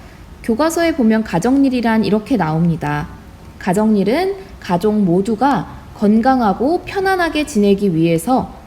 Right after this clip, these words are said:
기본적으로 해야 할 일로 가정의 살림살이에 관한 일을 말합니다.라고 되어 있어요.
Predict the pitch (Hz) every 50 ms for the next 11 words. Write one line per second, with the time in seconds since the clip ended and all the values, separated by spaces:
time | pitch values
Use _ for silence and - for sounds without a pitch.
0 | - - - 240 226 254 311 320 320 302 302 294 277 254 262 269 269 269 285 269
1 | 302 320 311 311 311 294 294 269 - - 190 190 208 214 190 160 156 190 294 381
2 | - - - - - - - - - 180 170 214 214 214 208 208 202 214 220 269
3 | 330 330 330 339 339 339 330 349 320 294 285 277 277 269 269 196 160 165 165 160
4 | 165 165 - 165 170 165 190 240 302 320 262 185 175 190 202 214 202 196 185 208
5 | 214 202 185 156 165 170 165 185 180 175 165 156 - - 147 147 143 160